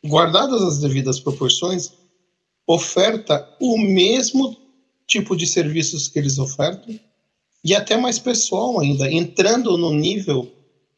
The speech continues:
de detalhe da tecnologia, do que você conhece. Então, assim, é, realmente é uma coisa moldada, customizada, vamos já usar os nossos jargões, né? Customizado para o cara de T I brasileiro. E,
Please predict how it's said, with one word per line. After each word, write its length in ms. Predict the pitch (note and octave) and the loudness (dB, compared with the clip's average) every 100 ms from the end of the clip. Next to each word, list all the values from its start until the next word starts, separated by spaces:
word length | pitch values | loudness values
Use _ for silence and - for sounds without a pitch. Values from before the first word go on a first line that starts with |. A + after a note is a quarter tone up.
| _ | _
de 140 | C3+ D3 | -2 0
detalhe 640 | D3+ G3 F#3+ G3+ D#3 A#2 | 0 0 0 0 0 -4
da 220 | B2 D3 | -2 0
tecnologia, 840 | C#3 E3+ - E3 D3+ C3+ B2+ E3+ D3+ | 0 -2 -2 -2 0 0 0 0 -2
do 140 | C3 | -2
que 100 | - D3 | -4 -4
você 280 | D3 - | -2 -4
conhece. 720 | - C#3+ C3 D3 C#3 - C#3+ - _ _ _ _ - | -4 -4 0 0 0 -4 -8 -14 _ _ _ _ -6
Então, 200 | C#3+ E3 | 0 0
assim, 580 | E3 E3+ D#3 C3 A#2 - _ _ _ | 0 -2 0 -2 -4 -14 _ _ _
é, 80 | C#3+ C#3+ | 0 2
realmente 840 | C#3+ F#3+ G3+ F3 G#3 - A#2+ - - | 2 2 2 0 0 -2 -6 -6 -2
é 80 | |
uma 220 | E3+ F3+ F3 | 0 0 0
coisa 340 | F3+ F#3 F#3 | 0 0 0
moldada, 640 | F3+ G#3 G#3+ C#3 D3+ C#3+ C3 | 0 0 0 2 2 2 -2
customizada, 880 | D3+ - E3+ E3+ D3 C#3+ D#3+ D3+ | -6 -2 0 0 0 0 0 -2
vamos 240 | B2 C#3 C3+ | -2 -2 0
já 80 | D#3 | -2
usar 200 | C#3 C#3 | 0 0
os 60 | |
nossos 280 | C#3 C3+ B2+ | -2 -2 -4
jargões, 480 | C3 A#2 C#3+ E3+ E3 | -4 -2 -2 -2 -4
né? 100 | E3 _ _ _ - | -8 _ _ _ -2
Customizado 1040 | G3 - A3+ G3+ G#3 C#3 D3+ G3 B3 A#3 - _ - | 0 2 4 2 2 2 2 0 -2 -6 -8 _ -2
para 300 | F#3 B3+ C#4+ | 0 0 -2
o 80 | - | -2
cara 280 | A3+ A#3+ | -2 -2
de 160 | A3+ A3+ | -4 -4
T 140 | - | -2
I 300 | G3+ F#3 A3 | 0 0 -2
brasileiro. 680 | - A3+ C#4 B3 F3 E3+ - _ _ _ _ _ _ _ | -4 -2 0 0 0 -2 -6 _ _ _ _ _ _ _
E, 320 | C#3+ C#3+ C#3 | -2 0 -2